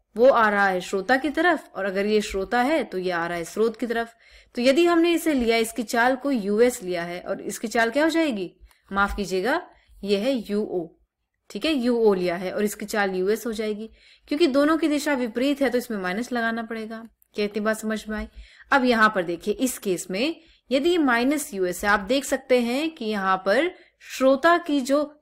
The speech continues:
दिशा है वो बदल गई है, तो अब ये माइनस यू नॉट हो जाएगा। यानी कि इस सूत्र में आप क्या करेंगे, इस सूत्र में आप यू नॉट यानी कि यूओ की जगह माइनस यूओ रखेंगे, तब हमें क्या मिलेगा,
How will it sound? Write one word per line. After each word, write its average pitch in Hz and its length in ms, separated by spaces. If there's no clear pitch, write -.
दिशा 214 320
है 240 180
वो 277 220
बदल 196 320
गई 202 220
है, 208 120
तो 214 120
अब 202 140
ये 220 140
माइनस 214 400
यू 220 100
नॉट 226 200
हो 247 80
जाएगा। 247 360
यानी 247 440
कि 339 140
इस 330 280
सूत्र 285 280
में 294 120
आप 247 180
क्या 196 140
करेंगे, 180 400
इस 330 240
सूत्र 220 320
में 208 120
आप 180 380
यू 302 500
नॉट 240 400
यानी 202 200
कि 247 140
यूओ 277 640
की 285 160
जगह 185 340
माइनस 254 640
यूओ 196 260
रखेंगे, 170 460
तब 190 220
हमें 190 200
क्या 208 140
मिलेगा, 233 480